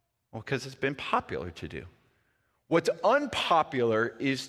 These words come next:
to talk honestly about positives and negatives and then talk about how we fix those things.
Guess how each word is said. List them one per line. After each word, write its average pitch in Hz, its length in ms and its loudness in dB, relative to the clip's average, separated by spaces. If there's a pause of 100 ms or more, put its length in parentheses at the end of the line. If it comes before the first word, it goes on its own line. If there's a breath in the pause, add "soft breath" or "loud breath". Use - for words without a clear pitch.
(100)
to 135 100 -6
talk - 560 -2
honestly 160 640 0
about 117 380 0
positives 127 640 0
and 104 160 -4
negatives 101 720 0 (720 soft breath)
and 127 160 2
then 123 120 -4
talk - 320 0
about 113 240 2
how 113 260 0
we 101 500 -6 (440 soft breath)
fix - 720 -8
those 90 440 -6
things. - 520 -10